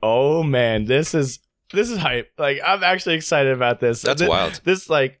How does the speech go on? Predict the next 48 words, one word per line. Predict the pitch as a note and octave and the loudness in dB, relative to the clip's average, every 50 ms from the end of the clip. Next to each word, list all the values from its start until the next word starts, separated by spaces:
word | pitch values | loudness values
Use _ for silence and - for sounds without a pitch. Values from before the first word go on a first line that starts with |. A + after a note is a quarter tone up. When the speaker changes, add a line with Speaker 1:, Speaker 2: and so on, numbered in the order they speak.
| _ _ | _ _
Speaker 1:
nostalgia | D#3+ E3+ D#3+ - - - E3 D#3 D3+ D3+ D3+ C3+ C3+ A#2+ | -2 -2 -2 -2 -2 0 0 2 2 2 0 0 -2 -2
just | G#2+ A#2+ A2+ - | -2 -4 -6 -8
filled | - - C#3 C3 C3 C3 | -6 -2 0 2 2 2
my | C3 B2 A#2+ | 2 0 0
brain. | A2+ A#2 C3 C3 B2 B2 A#2+ A2+ | 0 0 0 2 2 2 2 2
I | A2+ B2 | 2 2
just | C3 C3+ B2+ C#3+ | 0 0 -2 -2
remember | C#3+ C3+ C3+ C3+ C3+ C3 | 0 0 0 0 0 0
watching | B2 A#2+ A#2+ B2 C3 - - B2 A#2 | 0 2 0 0 0 -2 -4 -4 -2
this | A2 G#2+ G#2+ G#2+ - - | -2 -2 -2 -2 -4 -6
when | A#2 A2 A2 | -6 -4 -2
I | G#2+ A2+ | -2 -2
was, | A2+ A2+ | -2 -2
like, | A2 G2+ G2+ - _ _ C3+ | -4 -6 -6 -10 _ _ -10
seven | - - - - B2+ B2+ B2+ B2 B2 | -8 -6 -4 -2 -2 -2 -2 -4 -4
or | A#2 A2+ | -2 0
eight | A#2 B2 C3 B2+ A#2+ | 2 2 0 0 0
or | A#2 | -2
something | - - B2+ A#2 A2 A#2+ A#2 A2+ | -2 -2 -2 -2 -2 -2 -2 0
on | A2 A2 A#2 | 0 0 -2
Toonami. | A2 B2 B2 A2+ A2 A2+ A2+ A2+ A2 | -2 -4 -4 -2 -2 -2 -2 -4 -4
Speaker 2:
What | A#2 C#3+ | -2 0
Speaker 1:
Like, | F#3+ A3+ | 0 0
Speaker 2:
else | B3+ - | 0 0
did | - G#3+ | -2 -2
the | G3 F3+ | 0 0
Speaker 1:
"Oh." | |
Speaker 2:
manga | F#3+ G#3+ A#3 F#3+ F#2 - | 0 0 -2 -2 -4 -2
kid | - F2 D#2 | -2 -2 -2
do? | D#2+ E2+ E2 E2 D#2 | -2 -4 -4 -4 -4
Do | - F2+ | -4 -4
you | F#2+ G2+ | -2 0
know? | A2 A#2 C#3+ F3+ | 0 0 0 0
Or | F#3 A#2 E2 F2 F#2+ G2+ - _ _ _ _ _ _ _ _ _ _ _ | 0 2 0 0 0 -4 -8 _ _ _ _ _ _ _ _ _ _ _
he's | - G#2+ | -6 -6
like, | F#2 F#2 | -4 -2
"I | - B2 | -2 -2
gotta | - - G#2+ G2 | 0 0 0 0
get | F2+ F2 - | 0 -2 -2
back | - F#2 F2+ - | -2 -2 -2 -2
in | F2 | -4
the | F2 F2+ | -2 -2
Speaker 1:
Mm, | |
Speaker 2:
game." | F2 F#2 F2 E2+ E2 E2 | -2 0 0 -2 -2 -2
Speaker 1:
I'm | - C#3+ D#3 E3 | -2 -2 -2 0
not | F#3+ A#3 B3+ C3+ | 0 0 0 -2
sure, | C#3 - - G#3+ A3+ A#3 F3+ D3+ | -4 -2 0 0 2 2 2 0
but | C3+ C#3+ C3 B2+ B2 - _ | 0 0 0 0 0 -2 _